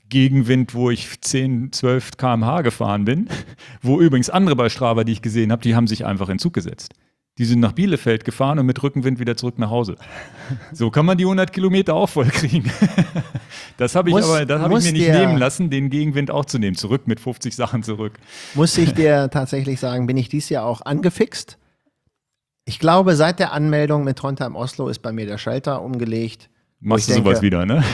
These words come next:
Speaker 2: ich, ich bin, ich, eigentlich bin ich jetzt wieder angefixt. Zweimal habe ich sie gemacht, diese Rafa fünfhundert. Ich bin mir nicht sicher, ob jeder Zuschauer weiß, worum es da eigentlich geht.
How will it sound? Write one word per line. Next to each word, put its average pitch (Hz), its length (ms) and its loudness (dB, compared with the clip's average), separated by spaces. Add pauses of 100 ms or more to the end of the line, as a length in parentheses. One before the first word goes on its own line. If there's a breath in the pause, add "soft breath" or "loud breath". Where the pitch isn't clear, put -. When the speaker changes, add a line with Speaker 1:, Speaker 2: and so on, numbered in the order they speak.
(100)
Speaker 2:
ich, 147 160 6
ich 160 160 4
bin, 190 240 2
ich, - 260 -2
eigentlich 202 320 2
bin 170 140 -2
ich 156 100 -2
jetzt 202 240 -2
wieder 170 180 0
angefixt. 151 520 -4
Zweimal 147 340 0
habe 139 140 2
ich 123 80 -4
sie 110 100 -8
gemacht, 143 380 -2
diese 139 200 0
Rafa 127 280 -2
fünfhundert. 120 560 -2 (520 loud breath)
Ich - 140 -4
bin 160 160 6
mir 156 140 8
nicht 175 160 6
sicher, 175 280 4
ob 143 100 0
jeder 147 220 0
Zuschauer 131 880 -2
weiß, 120 260 -2
worum 120 240 -2
es 131 100 -6
da 107 140 -4
eigentlich 110 340 -4
geht. 147 320 0